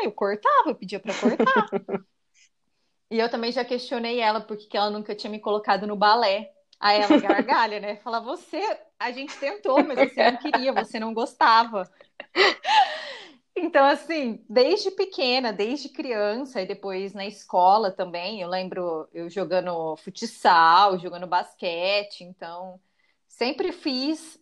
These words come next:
Speaker 1: sempre, é, brinquei com coisas socialmente considerado de menino. E nem por isso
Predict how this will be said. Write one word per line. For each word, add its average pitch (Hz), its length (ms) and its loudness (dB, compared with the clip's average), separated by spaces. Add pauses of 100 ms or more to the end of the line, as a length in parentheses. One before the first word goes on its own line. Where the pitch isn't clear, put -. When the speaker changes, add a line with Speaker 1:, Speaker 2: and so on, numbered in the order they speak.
Speaker 1:
sempre, 214 1200 -4
é, 180 320 0
brinquei 208 920 2
com 214 420 -10 (100)
coisas 214 1000 0
socialmente 226 760 -10
considerado 214 640 0
de 214 300 -10 (220)
menino. 214 880 0 (480)
E 392 200 -6
nem 269 360 -2
por 370 160 0
isso 262 500 -4